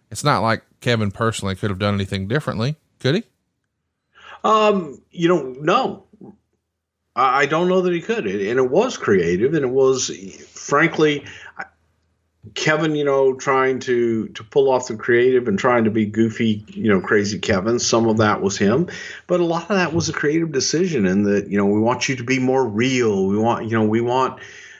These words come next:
Speaker 2: uh, Kevin Nash, you know, from, uh, it just,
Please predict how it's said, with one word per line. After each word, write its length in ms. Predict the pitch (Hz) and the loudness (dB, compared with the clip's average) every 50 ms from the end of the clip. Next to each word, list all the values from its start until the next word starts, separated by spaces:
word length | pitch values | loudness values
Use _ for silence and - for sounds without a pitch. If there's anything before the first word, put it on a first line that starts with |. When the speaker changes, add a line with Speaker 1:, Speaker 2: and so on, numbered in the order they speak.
| - - - | -20 -6 -2
Speaker 2:
uh, 200 | 120 127 131 120 - | 0 0 0 0 -2
Kevin 380 | - - 113 131 131 139 135 131 | -4 -2 0 2 2 2 0 0
Nash, 720 | 131 131 135 143 143 139 127 117 110 107 107 - - 107 | 2 2 4 4 4 2 2 0 0 -2 -4 -4 -4 -2
you 60 | 104 | -2
know, 180 | 107 107 110 107 | 0 0 0 -2
from, 580 | 107 - 107 101 101 101 98 95 95 85 82 - - - _ _ _ - - - _ _ _ _ _ _ _ _ _ _ _ _ _ _ _ _ _ _ _ _ _ _ _ _ _ _ - | -4 -2 0 2 2 2 2 2 0 -2 -6 -10 -18 -20 _ _ _ -20 -20 -20 _ _ _ _ _ _ _ _ _ _ _ _ _ _ _ _ _ _ _ _ _ _ _ _ _ _ -12
uh, 280 | - - - - - | -12 -10 -8 -6 -4
it 200 | 92 101 123 127 | 0 2 2 2
just, 460 | - - 160 151 139 - - - - | 2 2 2 2 2 0 -2 -2 -6